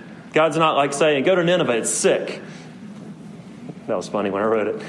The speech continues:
Uh, <laughs> but instead, it's great, like it's big, right? He's, he's getting a point across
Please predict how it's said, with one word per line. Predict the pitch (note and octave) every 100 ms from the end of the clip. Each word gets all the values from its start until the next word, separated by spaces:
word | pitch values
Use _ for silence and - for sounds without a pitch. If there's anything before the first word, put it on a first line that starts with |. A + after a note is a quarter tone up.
| - - -
Uh, | D#3 C3+ - - - - - - - - D#4 C4+ A3+ - -
<laughs> |
but | G3
instead, | G#3+ G#3 C4+ B3+ A#3+
it's | G#3+ -
great, | D3+ G3 G3+ G#3+ F3 - - - - D3 - - - - - - -
like | F3+ F3
it's | G3 E3
big, | D3 C#3+ F#3 F3+ E3 B2+ G#2+ - -
right? | D#3 E3+ E3+ - -
He's, | F3+ F#3+ - F#2
he's | C#3 A3+ G3
getting | F3+ A3 A#3
a | G#3
point | G#3 G3+ G3+
across | G3+ F3 D3+ C#3+ C#3